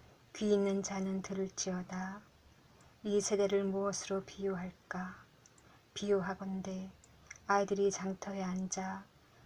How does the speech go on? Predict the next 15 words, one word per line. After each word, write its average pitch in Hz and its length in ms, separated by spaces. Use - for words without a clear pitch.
제 208 220
동물을 196 560
불러 196 360
이르되, 190 600
"우리가 202 380
너희를 196 440
향하여 190 400
피리를 196 420
불어도 180 540
너희가 202 360
춤추지 196 640
않고 185 560
우리가 196 480
슬피 - 500
울어도 185 600